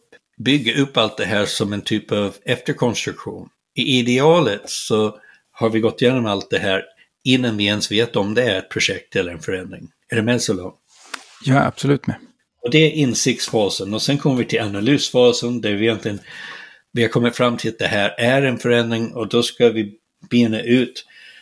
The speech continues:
Speaker 1: mer konkret, liksom, vem påverkas av det här? Hur påverkas de? Eh, har de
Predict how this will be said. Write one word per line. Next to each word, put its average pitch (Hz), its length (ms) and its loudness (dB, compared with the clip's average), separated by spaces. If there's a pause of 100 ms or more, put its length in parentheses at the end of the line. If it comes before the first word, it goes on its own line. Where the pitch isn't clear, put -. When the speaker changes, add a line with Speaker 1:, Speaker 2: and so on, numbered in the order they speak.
(160)
Speaker 1:
mer 117 200 2
konkret, 113 760 -2 (400)
liksom, 104 380 -6
vem 120 460 4
påverkas 113 760 0
av 113 200 0
det 110 60 -6
här? 107 400 0 (200)
Hur 123 260 4
påverkas 113 760 0
de? 107 360 0 (440)
Eh, 101 280 -2 (200)
har 120 240 2
de 123 320 0